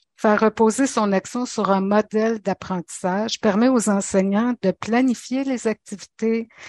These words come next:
conformes au programme, mais aussi de favoriser l'apprentissage de tous, parce qu'on comprend comment l'élève apprend, puis on essaie d'intervenir au bon moment sur ce processus pour lever les obstacles. Donc, les anticiper, ces obstacles,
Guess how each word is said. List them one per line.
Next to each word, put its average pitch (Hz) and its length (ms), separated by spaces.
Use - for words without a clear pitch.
conformes 240 500
au 196 80
programme, 196 600
mais 226 160
aussi 233 340
de 220 120
favoriser 214 720
l'apprentissage 202 840
de 180 160
tous, - 480
parce - 180
qu'on 190 200
comprend 240 560
comment 202 340
l'élève 190 400
apprend, 226 580
puis 220 160
on 202 200
essaie 220 380
d'intervenir 214 960
au 220 160
bon 240 240
moment 220 480
sur - 240
ce - 140
processus 220 960
pour 220 240
lever 202 400
les 185 240
obstacles. - 500
Donc, 190 300
les 202 180
anticiper, 214 760
ces 240 320
obstacles, - 600